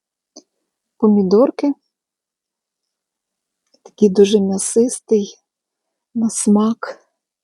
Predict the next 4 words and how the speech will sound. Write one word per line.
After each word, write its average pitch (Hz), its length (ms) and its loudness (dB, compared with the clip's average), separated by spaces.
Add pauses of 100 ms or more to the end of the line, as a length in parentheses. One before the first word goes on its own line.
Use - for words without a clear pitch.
(1040)
солодкуватого 208 1300 -2
смаку. 226 760 -2 (1120)
Ми 269 160 6
помідори 220 800 2